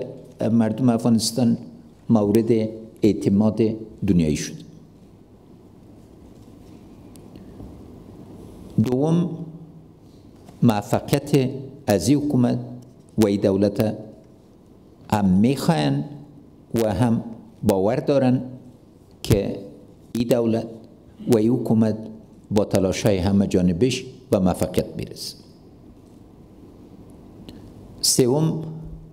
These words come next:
چارچوب همکاری دو جانبه هم از نگاه پیمان استراتژیک و هم از نگاه توافقنامه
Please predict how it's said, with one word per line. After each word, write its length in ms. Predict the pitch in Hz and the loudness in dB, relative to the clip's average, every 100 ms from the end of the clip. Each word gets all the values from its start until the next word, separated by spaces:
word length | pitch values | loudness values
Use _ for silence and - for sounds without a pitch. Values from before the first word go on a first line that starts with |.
| - - - - - | -20 -20 -20 -20 -8
چارچوب 600 | - 123 - - 156 117 95 90 - - - - - - - - - - | 0 0 0 0 2 2 2 0 -4 -12 -12 -12 -16 -20 -20 -20 -14 -2
همکاری 760 | 117 113 110 120 117 98 - - - - - | 0 2 2 2 2 0 -2 -8 -16 -12 0
دو 100 | 113 | 2
جانبه 560 | 104 107 107 90 104 - - - - - - - | 2 2 2 2 -2 -2 -12 -20 -20 -20 -20 -6
هم 400 | 92 135 151 165 160 | 0 2 2 0 2
از 300 | 123 110 104 | 0 0 2
نگاه 240 | 107 117 | 2 2
پیمان 460 | 104 - 98 107 107 | 0 0 2 2 2
استراتژیک 680 | 98 - 95 - 110 147 147 - - | 0 0 -2 -4 -2 0 0 -4 -2
و 100 | - | 0
هم 320 | 107 131 98 - | 2 2 2 0
از 220 | 101 92 104 - 107 | -2 -2 -4 -4 0
نگاه 320 | 98 104 90 | 2 2 0
توافقنامه 1000 | - 104 98 - 92 - 104 101 104 | -4 -2 -2 -2 -6 -2 2 2 2